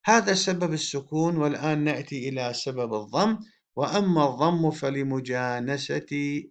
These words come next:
الواو. وصلنا الآن إلى الفعل المضارع، وهو حديثنا ودرسنا القادم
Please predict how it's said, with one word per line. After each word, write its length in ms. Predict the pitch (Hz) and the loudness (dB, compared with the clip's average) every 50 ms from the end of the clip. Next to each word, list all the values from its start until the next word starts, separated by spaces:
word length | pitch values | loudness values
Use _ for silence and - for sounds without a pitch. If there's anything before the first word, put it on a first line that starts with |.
| - | -12
الواو. 1160 | 123 117 113 110 110 113 110 107 107 107 104 104 101 101 101 101 101 101 98 101 104 104 98 98 _ _ _ _ _ _ _ _ _ - - _ _ _ _ _ _ _ _ _ _ _ _ _ _ _ _ - | -10 -8 -8 -8 -10 -12 -12 -12 -14 -14 -16 -16 -16 -18 -20 -20 -20 -20 _ _ -20 -20 -20 _ _ _ _ _ _ _ _ _ _ -20 -20 _ _ _ _ _ _ _ _ _ _ _ _ _ _ _ _ -10
وصلنا 380 | - 120 - 151 156 160 143 131 | -6 -4 0 0 2 2 2 0
الآن 480 | 120 - - 139 170 214 226 214 - - _ _ _ _ _ _ _ - | -4 -6 -4 -2 -2 0 -2 -4 -8 -14 _ _ _ _ _ _ _ -2
إلى 680 | 139 156 151 143 139 139 139 135 131 131 131 127 - - | 0 0 2 2 0 0 0 0 -2 -2 -4 -6 -8 -10
الفعل 600 | 120 107 101 101 - - - 175 175 180 143 151 | -14 -14 -14 -14 -12 -6 -6 -6 -4 -4 -4 -4
المضارع، 840 | 156 151 147 131 120 120 110 113 113 117 117 117 117 131 135 135 - _ _ _ _ _ _ _ - | -2 -2 -4 -4 -6 -8 -8 -8 -6 -6 -4 -4 -2 -2 -2 -4 -6 _ _ _ _ _ _ _ -6
وهو 800 | 117 143 165 160 135 131 127 123 123 120 120 120 120 117 117 - _ _ _ _ _ | 0 2 2 2 2 0 -2 -4 -2 -2 -2 -2 -4 -6 -8 -10 _ _ _ _ _
حديثنا 880 | - - 123 123 120 131 135 139 131 131 131 120 123 123 120 120 120 120 | -10 -6 -6 -4 -2 -2 -2 -2 -4 -6 -6 -6 -6 -6 -4 -4 -4 -4
ودرسنا 920 | 117 113 110 107 120 127 123 - - - 113 117 113 113 113 104 80 104 | -4 -6 -6 -4 -4 -4 -4 -6 -8 -8 -6 -6 -4 -4 -6 -6 -8 -8
القادم 840 | 107 98 - _ - 107 113 120 120 117 110 117 123 120 120 120 | -10 -12 -14 _ -10 -6 -4 -4 -4 -4 -4 -6 -8 -8 -8 -10